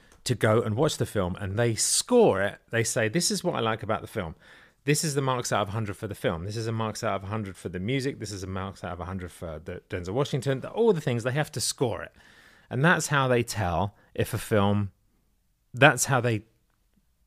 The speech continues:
judge how much money they're gonna spend marketing the film, how unpopular it is. And, uh, so, yeah, I ended up in New Jersey, um, had the screening of the film, and then when we were about to leave, me and my friend Craig,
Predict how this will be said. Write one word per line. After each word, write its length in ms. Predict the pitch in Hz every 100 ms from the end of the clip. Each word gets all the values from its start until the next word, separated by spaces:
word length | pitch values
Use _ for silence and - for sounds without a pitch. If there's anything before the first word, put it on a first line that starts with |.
| _ _ _
judge 420 | - 156 139 117 -
how 160 | 131
much 220 | 131 123
money 160 | 131 123
they're 160 | 110 107
gonna 180 | 107
spend 500 | 104 - 101 101 101 -
marketing 440 | 131 104 - -
the 80 | 85
film, 240 | - 65 71
how 240 | - 110 104
unpopular 500 | - 113 92 87 80
it 100 | 64
is. 220 | 69 - - - - _
And, 280 | - 104 110
uh, 220 | 110 107 - _ _ - - - _ _ _ _ _ _ _ _ _ _ _ _
so, 180 | - 214
yeah, 300 | 254 311 - - - -
I 140 | 131
ended 300 | 143 160 160
up 160 | 160 -
in 200 | 135 131
New 160 | 151 156
Jersey, 560 | 113 95 95 139 - - - -
um, 460 | 110 110 113 107 - - -
had 220 | 104 139
the 80 | 156
screening 340 | - 123 117
of 60 | 117
the 80 | 110
film, 380 | 95 87 117 151 -
and 160 | 107 110
then 180 | 107 98 110
when 160 | 143
we 100 | 151
were 60 | 135
about 300 | 110 110 98
to 100 | 113
leave, 260 | 110 98
me 140 | 117 110
and 80 | 104
my 100 | 104
friend 300 | - 98 -
Craig, 500 | 123 92 92 139